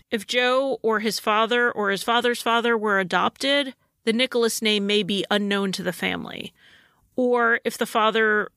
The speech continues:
was not identified properly on the birth certificate, they may not know they're connected to the Nicholas family.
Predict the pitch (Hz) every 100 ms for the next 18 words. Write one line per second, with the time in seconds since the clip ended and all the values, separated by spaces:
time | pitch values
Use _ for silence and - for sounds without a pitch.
0 | - 220 214 208 - 208 208 196 208 226
1 | 226 - 226 - 233 233 226 214 208 226
2 | - 240 269 277 269 277 269 - _ -
3 | _ - 214 220 226 214 208 208 220 233
4 | 214 196 - 185 170 - 160 170 160 160
5 | 175 160 175 165 - -